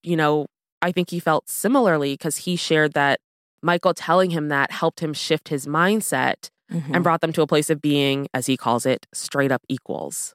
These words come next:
Speaker 1: which I love.
Speaker 2: Yeah. Yeah. Again, this is what good communication can do. It can
Speaker 1: God,
Speaker 2: get
Speaker 1: who
Speaker 2: you to this
Speaker 1: knew?
Speaker 2: place. I know,
Speaker 1: Who
Speaker 2: right?
Speaker 1: knew?
Speaker 2: Who would have thought?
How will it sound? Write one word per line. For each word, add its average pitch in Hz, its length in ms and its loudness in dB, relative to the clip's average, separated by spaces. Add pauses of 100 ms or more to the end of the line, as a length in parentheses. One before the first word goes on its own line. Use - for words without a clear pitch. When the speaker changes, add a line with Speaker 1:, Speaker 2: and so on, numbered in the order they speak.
(100)
Speaker 1:
which - 120 -10
I 139 80 0
love. 131 160 0
Speaker 2:
Yeah. 143 180 0 (460)
Yeah. 151 260 -2 (280)
Again, 214 480 2 (340)
this 170 200 0
is 196 120 2
what 202 220 2
good 160 240 2
communication 135 800 -4
can 127 240 -4
do. 170 220 2 (100)
It - 60 -12 (180)
can 139 180 2
Speaker 1:
God, 127 60 0
Speaker 2:
get 156 140 4
Speaker 1:
who 269 100 8
Speaker 2:
you 523 60 8
to 330 60 4
this 185 300 6
Speaker 1:
knew? 131 80 -2
Speaker 2:
place. 208 460 2
I 196 160 4
know, 190 180 6
Speaker 1:
Who 294 160 4
Speaker 2:
right? 415 220 6 (240)
Speaker 1:
knew? 220 260 6
Speaker 2:
Who 392 140 8
would 277 100 4
have - 160 0
thought? - 560 0